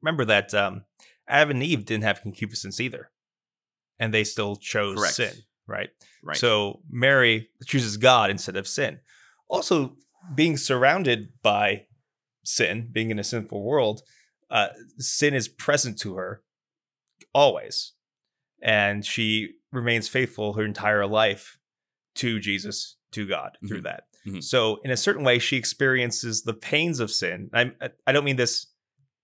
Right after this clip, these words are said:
Speaker 1: She experiences pain in sin while, without sinning,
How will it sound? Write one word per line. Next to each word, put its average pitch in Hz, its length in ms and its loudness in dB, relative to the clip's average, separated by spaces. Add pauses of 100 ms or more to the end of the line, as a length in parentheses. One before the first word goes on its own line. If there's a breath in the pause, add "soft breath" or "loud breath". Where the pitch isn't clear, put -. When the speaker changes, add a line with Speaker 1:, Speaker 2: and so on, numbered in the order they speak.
(340)
Speaker 1:
She - 160 -2
experiences 139 680 2
pain 139 640 -2
in 120 280 0
sin 107 560 2
while, 107 340 2
without 107 460 0
sinning, - 420 -4